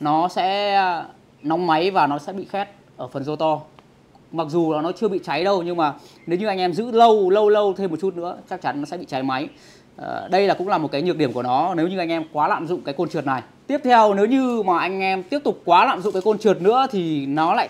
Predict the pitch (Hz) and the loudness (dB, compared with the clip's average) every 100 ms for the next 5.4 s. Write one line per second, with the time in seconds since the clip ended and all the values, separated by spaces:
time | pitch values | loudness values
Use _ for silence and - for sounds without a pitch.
0 | - 156 196 185 190 180 139 120 147 185 | -2 -2 0 -2 -2 0 0 0 -4 -2
1 | 208 170 135 - - _ 170 175 208 160 | 2 2 0 -8 -20 _ -2 0 0 2
2 | 151 151 190 156 160 170 185 170 - - | 2 4 2 2 -2 2 2 2 -4 -20
3 | _ _ - - _ 156 156 175 147 139 | _ _ -20 -20 _ -12 -4 -2 0 -2
4 | 131 123 - - 240 214 175 143 131 139 | -4 -6 -8 -2 0 4 4 2 0 -4
5 | 131 160 160 135 | -4 -4 -4 -6